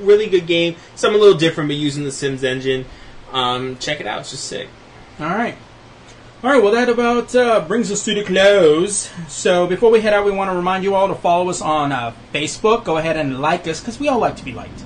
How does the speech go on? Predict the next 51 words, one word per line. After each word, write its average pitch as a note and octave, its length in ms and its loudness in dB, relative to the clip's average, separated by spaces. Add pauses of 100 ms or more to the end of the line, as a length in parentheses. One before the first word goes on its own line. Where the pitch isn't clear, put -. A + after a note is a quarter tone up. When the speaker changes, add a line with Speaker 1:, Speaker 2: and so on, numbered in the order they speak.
(280)
Speaker 2:
It, A3 140 -6
it's - 180 -8
really C4 160 0
what G#3+ 160 0
we, - 100 -6
Speaker 1:
Yeah. C4+ 320 -2
Speaker 2:
it's - 140 -10
really D#4 160 -4
what D4 120 -2
we D4 80 -4
want C4 240 0
in F3+ 80 -6
life. B2+ 200 -8 (320)
Speaker 1:
Yeah. E3 220 -4 (140)
Speaker 2:
You G3+ 140 -8
like G3 280 2
us, G3+ 180 -4
the E3+ 100 -4
lazy, F3 300 -2 (100)
uh, D#3 280 4
the, C#3 300 -2 (180)
the - 80 -14
lazy, - 260 -18 (400)
uh, C3 340 2
Facebook G3 420 -2
dot E3 240 2
com F#3 280 0
forward D#3+ 420 -2
slash D3+ 300 -2
the C#3 120 -6
lazy C3+ 240 -4
geeks, F3 280 -8
one C3 160 -4
word. F#3+ 240 -2 (500)
Uh, C3+ 300 0
you C#3 80 -4
can D#3+ 80 -2
also D#3 200 0
follow D#3+ 240 2
us D#3+ 120 -4
on D#3 160 -2
Twitter, A3 500 0
which, D#3 320 -2 (380)
you C3 100 -4
know, B2 100 -4
we B2+ 120 -6
have, C3 260 -2
like, A#2+ 200 -6
a A#2+ 40 -12
hundred B2 300 -6
twenty B2+ 360 -8